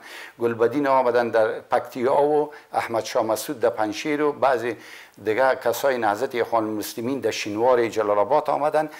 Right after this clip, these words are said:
دست به قیام‌های مسلحانه زدن که داوود خان همانا در مقابل ازی قوای خود روان کردن و این شورشو-، شورش‌ها را خاموش ساختن. اینا پس در پاکستان فرار کردن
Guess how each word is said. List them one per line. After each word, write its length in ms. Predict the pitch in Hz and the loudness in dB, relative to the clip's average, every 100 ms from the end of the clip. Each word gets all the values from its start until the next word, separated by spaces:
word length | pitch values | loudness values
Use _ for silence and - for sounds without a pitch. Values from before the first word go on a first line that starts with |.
| - - 110 | -20 -12 -6
دست 220 | 135 - | -6 -4
به 80 | - | -6
قیام‌های 520 | - 107 104 135 135 | 0 -2 0 0 0
مسلحانه 680 | 117 - 107 117 104 135 156 | -2 -4 -2 0 0 0 2
زدن 320 | 156 160 160 | 2 0 -2
که 120 | 139 | -4
داوود 300 | 110 113 120 | -2 0 -2
خان 220 | - 147 | -4 -2
همانا 420 | 113 113 151 151 143 | 0 0 0 0 -4
در 120 | 113 | -6
مقابل 560 | 101 - 113 120 131 113 113 | -8 -6 -4 -4 -6 -6 -8
ازی 280 | 123 175 - - - - | -8 -12 -14 -18 -18 -6
قوای 280 | 113 131 131 | 2 2 2
خود 200 | 135 110 | 0 0
روان 340 | 110 139 156 | 2 2 0
کردن 360 | 156 156 170 170 | -2 -2 -4 -2
و 120 | 127 | -4
این 160 | 143 | -4
شورشو-، 540 | - - 110 110 - - - - - | -6 -8 -8 -8 -10 -10 -12 -20 -18
شورش‌ها 480 | - 123 110 - 147 | -8 -6 -4 -4 -2
را 100 | 147 | -2
خاموش 440 | - 113 135 165 | -2 -2 -2 -4
ساختن. 380 | - 165 - 165 | -4 -4 -4 -6
اینا 260 | - 117 127 | -6 -6 -6
پس 280 | - - - | -4 -6 -6
در 80 | |
پاکستان 480 | 107 98 - - 110 | -6 -6 -6 -6 -6
فرار 340 | - 95 82 - | -4 -6 -6 -6
کردن 360 | - 85 - | -8 -8 -12